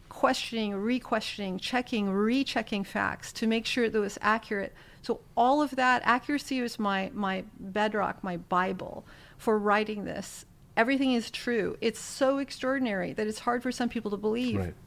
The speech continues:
Speaker 1: but it's all true. But had I crossed a line in becoming an advocate, in becoming a believer,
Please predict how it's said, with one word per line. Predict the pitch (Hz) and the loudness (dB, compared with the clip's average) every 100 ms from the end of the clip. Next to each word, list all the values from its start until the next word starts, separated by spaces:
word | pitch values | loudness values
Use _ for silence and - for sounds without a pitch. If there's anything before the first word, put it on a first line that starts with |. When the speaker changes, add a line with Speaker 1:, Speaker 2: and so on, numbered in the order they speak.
| - | 2
Speaker 1:
but | 220 | 4
it's | 226 - - | 4 -4 -2
all | 214 233 | 2 2
true. | 247 - 226 190 - - - - - - - - - - - | -2 -4 -4 -4 -6 -12 -20 -20 -20 -20 -20 -20 -20 -20 -10
But | 220 277 247 - | 6 6 6 0
had | 277 311 339 | 4 6 8
I | 311 277 | 6 4
crossed | 262 - 262 262 254 | 0 0 0 0 -2
a | |
line | 226 233 233 226 | 0 0 0 0
in | 226 | -2
becoming | 226 220 262 240 226 | -4 -4 0 2 0
an | |
advocate, | - 202 233 233 214 208 - - | 0 0 0 -2 -2 -6 -6 -2
in | 214 | -2
becoming | 220 247 226 214 | -2 0 2 2
a | |
believer, | 196 202 214 240 220 - | 2 2 2 2 0 -2